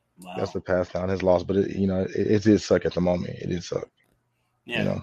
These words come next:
Speaker 1: of course, of course. So
Speaker 2: Mm.
Speaker 1: what, so what was it like giving that speech when, and him not being there?
Speaker 2: Um, I don't know, to be honest with you. I, I don't recall because I'm just, sometimes I just get so wrapped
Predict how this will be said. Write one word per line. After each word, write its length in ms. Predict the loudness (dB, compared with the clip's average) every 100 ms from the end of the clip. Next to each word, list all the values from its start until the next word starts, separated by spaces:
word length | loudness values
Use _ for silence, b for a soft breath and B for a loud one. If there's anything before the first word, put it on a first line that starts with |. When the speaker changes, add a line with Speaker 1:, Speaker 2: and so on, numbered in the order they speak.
| -12
Speaker 1:
of 60 | -8
course, 520 | -2 -2 -2 -10 -14
of 120 | -12
course. 320 | -4 -2 0
So 160 | 2 2
Speaker 2:
Mm. 80 | 6
Speaker 1:
what, 280 | 4 4 2
so 140 | 2
what 280 | 4 2 4
was 180 | 4 4
it 100 | 0
like 300 | 0 0 -2 -16 _ _ -4
giving 300 | 2 4 4
that 240 | 4 4 2
speech 360 | 0 2 2
when, 140 | -4 -4
and 140 | -4
him 160 | -4 -2
not 200 | -2 -2
being 260 | -4 -2
there? 260 | -4 -8 -14 _ _ _ _ _ _ _ _ -20 -18 -12 -12 B B B B B B B B 4 10
Speaker 2:
Um, 600 | 12 12 12 12 12 12 10 B B B B -6 2
I 160 | 8 10
don't 240 | 12 12 12
know, 400 | 12 12 10 8
to 100 | 2
be 100 | 4
honest 260 | 4 2
with 140 | -2 -4
you. 280 | -6 -6 -14 _ -12
I, 280 | -8 -2
I 40 | 2
don't 240 | 4 4
recall 460 | 2 6 8 10 8
because 260 | 4 2
I'm 220 | 4 4 4
just, 280 | 4 2
sometimes 380 | 2 0 2 2
I 60 | 2
just 320 | 0 -6 -2
get 200 | 0 0
so 260 | 6 6 6
wrapped 540 | 2 2 2 0